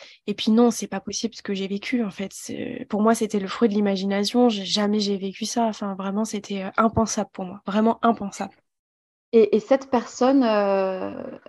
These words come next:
Speaker 2: est-ce que, euh, à, quand tu étais enfant ou adolescente, t'étais proche d'elle ou est-ce que tu t'entendais bien ou est-ce que c'était quelqu'un dont tu avais peur ou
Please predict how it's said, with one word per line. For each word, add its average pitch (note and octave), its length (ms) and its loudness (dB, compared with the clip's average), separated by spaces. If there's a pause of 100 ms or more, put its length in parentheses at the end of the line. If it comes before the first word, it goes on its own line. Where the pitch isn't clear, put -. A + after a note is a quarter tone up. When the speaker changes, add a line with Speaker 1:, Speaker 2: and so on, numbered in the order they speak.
Speaker 2:
est-ce A3 240 0
que, C#4 100 0
euh, G#3 800 2 (220)
à, C#3+ 560 4
quand G#3 140 -2
tu - 120 -2
étais G#3+ 200 0
enfant G3 480 2
ou G3+ 100 0
adolescente, F#3+ 680 -2 (500)
t'étais A#3 280 2
proche C4+ 400 0
d'elle B3+ 280 6
ou G#3+ 200 2
est-ce G3+ 160 0
que G#3+ 80 -2
tu - 160 -12
t'entendais G3 380 -2
bien B3 320 4
ou A3+ 100 4
est-ce A#3 100 -6
que G#3+ 80 -6
c'était G3+ 260 -4
quelqu'un G#3 300 -2
dont G#3 180 -4
tu - 200 -8
avais F#3 200 2
peur B3 500 4
ou F#3+ 340 -2